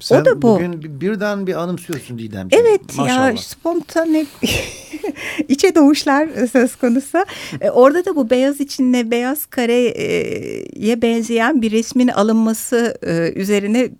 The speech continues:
Speaker 2: tartışmalardan oluşan bir oyundu bu sanat. E, Malevich'i anmışken son olarak ben Halil Turhanlı'nın gerçekliğe ve geleneğe karşı, e, e, Enkor yayınlarından çıkan, e, kitabından Siyah Karesi'nden bahsediyor bu sefer de,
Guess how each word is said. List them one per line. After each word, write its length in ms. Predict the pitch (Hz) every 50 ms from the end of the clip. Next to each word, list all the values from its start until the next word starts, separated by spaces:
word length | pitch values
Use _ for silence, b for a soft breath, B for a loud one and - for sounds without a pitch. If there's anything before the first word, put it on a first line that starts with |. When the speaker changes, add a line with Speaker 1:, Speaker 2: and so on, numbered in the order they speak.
| _ _
Speaker 2:
tartışmalardan 800 | - 277 262 - - - - 254 233 226 233 226 233 277 - 226
oluşan 460 | 214 185 190 202 - 277 269 277 254
bir 60 | 233
oyundu 480 | - - 190 208 214 208 220 220 214 185
bu 60 | 180
sanat. 400 | 175 - 185 160 180 226 349 - - B B B B B B B B B B B
E, 180 | - 190 190 202
Malevich'i 600 | 196 208 233 269 311 370 453 453 - - 302 277
anmışken 580 | 294 320 392 392 349 - - - - 311 339
son 220 | 381 - - 392 339
olarak 400 | 294 254 233 220 226 233 - -
ben 140 | 277 294 311
Halil 260 | 294 302 277 302 294
Turhanlı'nın 680 | - - 285 277 277 285 277 269 262 247 240 247 240
gerçekliğe 680 | 226 247 247 247 254 - - 262 254 - 254 262 269 254
ve 60 | 262
geleneğe 520 | 240 214 233 233 233 233 240 247 254 254 -
karşı, 640 | - 240 202 185 190 - - - - 180 170 156 - - -
e, 460 | 165 165 160 160 160 160 160 160 151 - - _ -
e, 80 | - - - - - - -
Enkor 400 | - 202 214 208 - 247 240 233
yayınlarından 760 | 220 202 180 180 180 175 175 170 170 165 165 165 165 165 165
çıkan, 400 | 160 - - - 180 160 156 180 B B B B B B B B B
e, 260 | - - 160 165 170
kitabından 720 | 175 - 247 - 262 247 226 240 233 233 233 262 311 480 - b b b b b
Siyah 440 | - - - 285 302 349 392 - -
Karesi'nden 640 | - 247 208 196 196 - 190 180 175 170 170 165 156
bahsediyor 480 | 156 160 - - 170 156 165 156 147
bu 60 | 151
sefer 520 | 156 - 185 160 - 180 165 160 151 151 160
de, 220 | 165 151 143 -